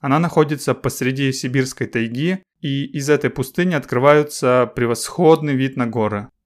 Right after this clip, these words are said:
Высота песчаных холмов может достигать восьмидесяти метров. Ученые утверждают, что пустыня была создана ледниками, а еще сорок пять тысяч лет назад пустыня была дном большого озера,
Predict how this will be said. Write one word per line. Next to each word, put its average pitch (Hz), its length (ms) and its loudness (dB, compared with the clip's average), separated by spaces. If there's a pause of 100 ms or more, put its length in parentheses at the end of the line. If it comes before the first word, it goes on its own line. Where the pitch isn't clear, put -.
(140)
Высота 131 400 2
песчаных 135 520 -2
холмов 139 420 0
может 135 320 -4
достигать 120 580 -2 (280)
восьмидесяти 135 680 -4
метров. 110 520 -4 (380)
Ученые 147 460 2
утверждают, 135 640 4
что - 260 -4
пустыня 160 500 -4
была 131 240 2
создана 139 500 0
ледниками, 113 800 -2 (240)
а 123 120 -2
еще 131 560 2
сорок 123 580 0
пять 120 280 -2
тысяч 123 360 -4
лет 117 300 -2
назад 127 420 0 (460)
пустыня 156 500 0
была 143 260 6
дном 131 380 2
большого 131 460 2
озера, 107 640 -2